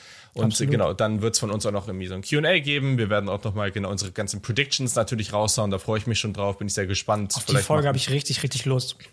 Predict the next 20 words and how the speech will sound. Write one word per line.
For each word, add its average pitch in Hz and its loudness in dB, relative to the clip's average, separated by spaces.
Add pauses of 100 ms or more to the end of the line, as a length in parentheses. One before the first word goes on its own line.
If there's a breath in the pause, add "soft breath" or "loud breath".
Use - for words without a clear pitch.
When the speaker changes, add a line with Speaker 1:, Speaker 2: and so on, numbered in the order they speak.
Speaker 1:
Ja, 107 6 (120)
same. 120 0 (460 soft breath)
Gerade 117 6
da, 120 4
dadurch, 113 0
dass - 0
wir 113 2
jetzt 110 0
ja 98 2
auch 101 -2
auf 104 -8
eine 104 0
andere 104 -2
Art 101 0
und 101 -2
Weise 104 2
über 101 0
die 98 -2
Teams 101 -2
sprechen, 101 0